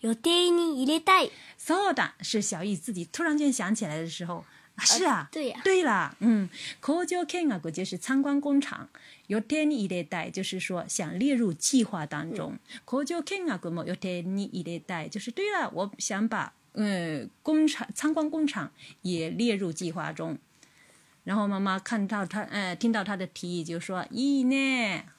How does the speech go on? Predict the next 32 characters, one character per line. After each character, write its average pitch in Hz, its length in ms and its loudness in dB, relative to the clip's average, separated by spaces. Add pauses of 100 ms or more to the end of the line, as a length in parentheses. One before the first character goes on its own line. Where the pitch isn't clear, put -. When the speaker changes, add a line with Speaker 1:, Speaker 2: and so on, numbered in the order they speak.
(100)
Speaker 2:
很 208 280 -2
好 214 280 0
啊。” 190 480 2 (560)
次 320 320 2
の 427 160 -2
学 254 300 0
年 254 300 4
に 262 180 4
上 190 100 0
が 247 180 0
る 311 240 -2
大 196 300 -2
切 226 340 0
な 220 180 2
時 233 160 -4
期 190 160 -4
な 180 120 -2
の 165 200 -4
で、 175 180 -4 (280)
充 247 280 2
実 339 320 0
し - 140 0
た 233 100 2
春 185 300 0
休 233 300 2
み 202 160 4
を 160 100 -2
送 180 200 -4
っ - 20 -4
て 202 180 -4
ほ 190 160 -4
し - 160 0